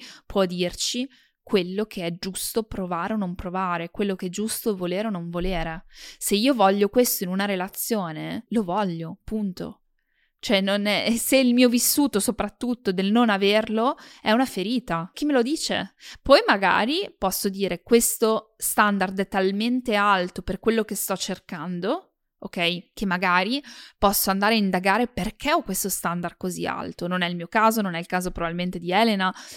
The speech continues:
però ci sono magari, non so, voglio un uomo perfetto. O è perfetto o niente. Ipotizziamo che lo standard sia la prima cosa che fa di sbagliato, lo lascio. Ecco,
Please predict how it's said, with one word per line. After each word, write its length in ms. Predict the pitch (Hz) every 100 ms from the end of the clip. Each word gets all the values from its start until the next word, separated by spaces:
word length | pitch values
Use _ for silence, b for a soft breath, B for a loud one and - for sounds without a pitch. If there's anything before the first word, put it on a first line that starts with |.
| B
però 200 | 262 220
ci 120 | 254 240
sono 220 | 208 180
magari, 340 | 190 208 202
non 160 | 180 190
so, 140 | 220
voglio 280 | 180 175 190
un 80 | 190
uomo 280 | 196 214 240
perfetto. 840 | 214 214 - 165 - - 185 190 _ _ _ -
O 100 | 220
è 100 | 233
perfetto 480 | 226 214 240 - 240
o 20 |
niente. 580 | 214 180 180 180 - - B B B -
Ipotizziamo 720 | 180 185 254 208 185 220 247
che 100 | 226
lo 60 | 190
standard 420 | - 208 226 208
sia 460 | - 208 190 196 185
la 120 | 180
prima 440 | - 226 233 214
cosa 340 | 214 208 196 190
che 120 | 208
fa 260 | - 208
di 160 | 202 196
sbagliato, 540 | 190 202 202 202 247
lo 100 | 247
lascio. 540 | 185 - - - 175 - B B B
Ecco, 400 | - - 165 -